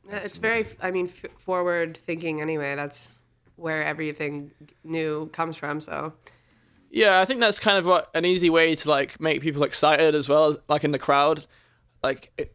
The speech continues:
Speaker 3: you know, if, if, you, if you're just playing straight up house or straight up drum and bass, there's always gonna be someone better than you.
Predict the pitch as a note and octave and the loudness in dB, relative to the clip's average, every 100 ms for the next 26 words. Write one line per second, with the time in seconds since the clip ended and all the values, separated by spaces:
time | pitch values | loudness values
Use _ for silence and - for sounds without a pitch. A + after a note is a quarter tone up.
0 | _ D#3+ C3 D3 - E3+ F#3+ G3+ G#3+ - | _ -2 -2 -2 -4 -4 -4 -2 -2 2
1 | F#3 D#3+ - F3 C3 D#3+ D#3 - C3 D3+ | 0 0 0 2 2 2 2 0 -2 0
2 | C3 B2+ B2+ B2 A#2+ - C#3+ E3 D3+ D3 | 0 -2 0 0 -2 -6 0 2 2 0
3 | C3 C#3 C3 D3 B2 B2+ B2+ A#2+ | -2 -4 0 0 0 -4 -6 -8